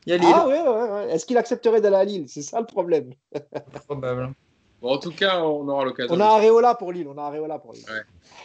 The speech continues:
Speaker 3: Ah, mais c'est vrai qu'il faudra... Bah non, mais il faudra quand même se pencher dessus parce qu'il revient de près de, de, de, de Fulham. Savoir qu'est-ce que t'en fais parce qu'avec ces huit millions, euh, annuels, ça fait quand même un
Speaker 2: Avec
Speaker 3: sacré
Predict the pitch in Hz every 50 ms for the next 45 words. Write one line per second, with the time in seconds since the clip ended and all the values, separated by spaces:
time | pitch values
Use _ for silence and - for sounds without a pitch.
0 | - _ _ - - - 151 156 143 147 156 165 214 208 - 156 143 131 110 -
1 | 117 120 165 220 214 143 - - 123 123 120 131 127 120 117 - 131 117 - 135
2 | 127 - 277 302 240 170 - - - 131 123 120 127 131 127 127 - 147 135 127
3 | 120 113 113 110 113 113 110 107 110 110 107 107 107 104 104 107 98 - - 113
4 | 131 180 247 285 269 - _ _ _ _ _ _ _ _ _ - 113 110 110 -
5 | 151 - - 123 104 120 113 113 - - - - - - 120 120 117 110 110 110
6 | - - 117 120 123 127 127 131 131 131 131 127 120 113 107 107 104 104 104 101
7 | 101 101 101 101 - - 107 104 107 120 151 190 240 240 _ _ _ _ _ _
8 | _ _ _ _ _ _ _ 110 - - 120 110 113 120 113 110 175 180 170 175